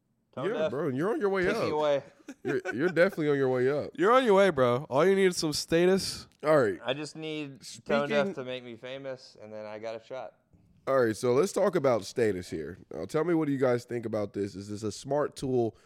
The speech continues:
Speaker 2: for a company to have, or do you think this is kind of, uh, uh, manipulative? So TikTok, it has come out that TikTok has access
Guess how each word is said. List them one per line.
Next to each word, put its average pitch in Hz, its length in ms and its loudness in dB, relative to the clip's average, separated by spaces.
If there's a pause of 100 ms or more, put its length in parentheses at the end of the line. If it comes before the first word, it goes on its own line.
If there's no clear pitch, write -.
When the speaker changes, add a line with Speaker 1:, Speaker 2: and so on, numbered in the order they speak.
(240)
Speaker 2:
for 117 140 0
a - 20 -4
company 104 460 -2
to 95 120 -6
have, 104 480 -2
or 95 260 -4
do 98 120 -10
you 107 100 -10
think 117 220 -8
this 120 180 -8
is 104 140 -12
kind 175 500 -12
of, 151 320 -10
uh, 107 340 -2 (640)
uh, 98 160 -6
manipulative? 104 760 -6 (600)
So 131 580 2
TikTok, 160 640 -4
it 120 100 -2
has 131 160 0
come 190 240 -2
out 160 220 0
that 120 160 -4
TikTok 139 420 -4
has 117 240 -2
access 107 800 -6